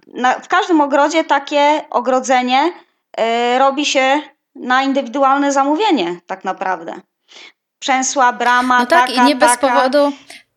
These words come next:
Speaker 2: tak. I nie bez powodu te takie, em, że tak powiem, na wypasie ogrodzenia
Speaker 1: Mhm.
Speaker 2: z murowanymi słupeczkami i tak dalej,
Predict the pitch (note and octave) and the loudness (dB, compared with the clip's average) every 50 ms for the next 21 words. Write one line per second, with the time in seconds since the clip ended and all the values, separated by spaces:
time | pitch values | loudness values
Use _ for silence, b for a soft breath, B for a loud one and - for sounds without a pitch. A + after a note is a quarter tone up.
0 | _ _ - C4 B3 A3 G#3 - - - _ _ _ _ _ - - - C4 B3 | _ _ -4 -2 -2 -2 -2 -6 -12 -20 _ _ _ _ _ -12 -4 0 2 2
1 | C4 C#4 C4 D4 D#4 - - C4 A#3+ B3+ C#4+ C4+ D4 C#4 C4+ B3+ B3 C4 C4 C4 | 2 2 2 0 -2 -2 -2 -2 0 0 0 0 0 0 0 0 -2 -2 -4 -2
2 | C4 B3+ B3 A#3+ A#3 A#3 - A3 G#3+ G#3 G#3+ G#3 G#3+ G#3 A#3 A#3 B3+ B3 - C4+ | 0 2 2 2 2 0 -2 -4 -6 -6 -6 -10 -10 -8 -4 -4 -4 -4 -2 -2
3 | B3+ B3 B3 A#3 A#3+ B3 B3 A#3+ B3 B3 B3 - C#4 C#4 C#4 - B3+ A#3+ - - | 0 0 0 0 0 0 0 0 -2 -2 -2 0 -2 -2 0 -2 -2 -2 0 -2
4 | A3+ G#3 A3 A3 A3+ A#3 G#3+ G#3 G3+ G3+ G3+ G#3 G#3+ A#3 A#3+ - A3+ A3+ A3+ B3 | 0 0 0 0 0 0 0 -2 -2 -2 -2 -2 0 -2 -2 -4 -6 -4 -2 -2
5 | A#3+ A#3 A#3+ A3 A3 A3+ A3+ A#3 A#3 A3+ A3+ G#3+ - - A3 - A3 G#3 - - | 0 0 0 2 0 0 0 0 -2 -4 -4 -4 -4 -4 -4 0 -2 -2 -2 -2
6 | - A#3 A3+ A#3 A#3 A#3 A3+ A3+ A3 G#3+ G#3+ G#3+ G3+ G3 F#3+ G3 G3+ G3+ G#3+ A3 | -2 0 0 0 0 0 -2 -4 -6 -4 -4 -6 -4 -2 -2 0 0 2 2 0
7 | A#3+ C4+ | 0 -2